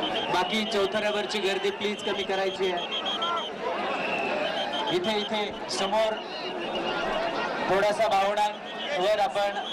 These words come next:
आवर घालूया. आपलं प्रेम अतुलनीय आहे, आम्हाला माहिती आहे,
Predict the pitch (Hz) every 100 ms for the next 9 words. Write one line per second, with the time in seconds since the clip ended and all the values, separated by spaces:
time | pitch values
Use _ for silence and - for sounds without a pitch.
0 | 165 196 208 190 196 208 190 - - -
1 | - - - - - 156 - 220 220 -
2 | 214 226 233 - - - - - - -
3 | 220 - 240 233 233 226 220 208 202 214
4 | 202 208 208 196 208 208 214 185